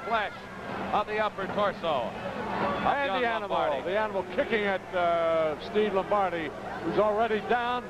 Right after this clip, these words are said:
Speaker 2: No old barred here. Animal knows nothing about rules. Take him into the
Speaker 1: Not
Speaker 2: turnbuckle
Speaker 1: again,
Speaker 2: again.
Speaker 1: no!
Speaker 2: Oh, got the shoulder, Gene.
Speaker 1: Well, that's gonna just tear Lombardi apart. That is gonna tear him all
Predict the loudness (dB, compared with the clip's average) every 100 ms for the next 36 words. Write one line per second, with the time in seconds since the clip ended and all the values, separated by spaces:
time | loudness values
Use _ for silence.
0 | 0 2 4 4 2 0 2 4 2 0
1 | 0 0 -2 -6 -6 -6 -6 -4 -4 -2
2 | 2 2 0 -2 2 2 2 0 0 0
3 | 2 2 4 4 2 0 -6 -10 -10 2
4 | 2 4 0 0 0 0 2 2 2 2
5 | 2 2 0 2 2 4 4 2 -2 -6
6 | -10 -10 -10 -8 2 4 6 6 4 0
7 | -6 -8 -6 -4 0 0 0 0 2 2
8 | 0 0 0 0 0 2 2 0 -2 -4
9 | -4 -4 -2 0 2 0 0 0 0 -2
10 | -2 0 0 0 -2 -2 -2 0 0 0
11 | 2 2 4 4 4 2 -2 -2 -2 0
12 | 0 0 0 0